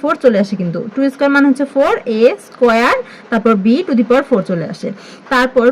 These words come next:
প্লাস এখানে টু এ বি স্কয়ার লিখেছি, এটা এখানে লিখে দিই, টু এ বি স্কয়ার, এটা লিখলাম। তারপর into, দেখো এখানেও টু এ বি স্কয়ার আছে, তাহলে এখানেও টু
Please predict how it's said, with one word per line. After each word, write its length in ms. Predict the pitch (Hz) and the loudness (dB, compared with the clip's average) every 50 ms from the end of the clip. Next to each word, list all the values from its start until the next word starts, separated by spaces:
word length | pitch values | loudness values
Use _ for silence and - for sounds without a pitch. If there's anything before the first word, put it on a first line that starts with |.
| 247 - - | 0 -4 -6
প্লাস 380 | 302 302 240 202 220 320 415 - - - - - - - - 240 | -4 -2 0 0 0 0 -2 -4 -10 -18 -20 -20 -16 -8 -6 -2
এখানে 220 | 240 277 262 262 277 269 262 | 0 2 2 2 2 0 -2
টু 80 | 302 311 320 - - 262 | -6 -8 -4 2 4 4
এ 20 | 269 247 | 4 4
বি 60 | 277 285 277 | 2 -2 -4
স্কয়ার 180 | - - 302 294 294 | -6 -6 -4 -4 -2
লিখেছি, 260 | 294 302 285 - 359 392 - - | -2 -4 -4 -4 -6 -4 -2 -2
এটা 120 | 269 254 269 247 240 | 0 0 0 0 2
এখানে 180 | 240 262 254 247 233 | 2 4 4 4 4
লিখে 140 | 240 247 233 | 4 4 2
দিই, 100 | 226 240 233 277 | 2 0 0 -2
টু 80 | 277 285 302 330 339 - - - 240 226 226 | -4 -6 -6 -6 -8 -8 -4 0 2 4 6
এ 20 | 254 302 392 311 269 190 185 | 4 4 2 0 -2 -2 0
বি 140 | 214 220 240 302 403 - - | -2 -2 -2 -2 -4 -6 -8
স্কয়ার, 340 | - - 220 190 175 160 156 - - - - 226 | -6 -4 -2 0 0 -2 -4 -8 -14 -10 -8 -6
এটা 180 | 202 - 233 269 480 494 494 - - - - - 226 | -4 -2 -2 0 -2 -2 -4 -8 -16 -8 -2 0 0
লিখলাম। 240 | 226 220 208 175 190 196 | 0 0 0 -2 -2 -2
তারপর 220 | 208 208 202 240 240 - 311 349 | -2 0 0 -2 -2 -2 -2 -2
into, 240 | 359 302 233 185 170 - - - - - - | 0 0 -2 -2 -4 -6 -12 -20 -10 -4 -2
দেখো 140 | 240 240 277 262 | 2 4 4 4
এখানেও 280 | 277 311 359 370 370 392 370 359 | 4 2 -2 -2 -4 -4 -2 -2
টু 60 | 359 370 339 - 269 | -2 0 2 2 2
এ 20 | 294 302 254 | 2 2 2
বি 80 | 247 262 254 - | 0 0 0 0
স্কয়ার 220 | - 277 269 277 - - 240 | 0 0 2 2 0 -2 -4
আছে, 200 | 220 - 277 349 453 - - - - - - - | -4 -2 -2 -4 -4 -6 -12 -20 -20 -20 -12 -4
তাহলে 240 | - 226 226 220 226 226 - - | -2 0 2 2 2 0 0 -2
এখানেও 260 | 254 285 330 349 359 339 - | -2 -2 -2 -2 -4 -4 -2
টু 60 | 330 | 0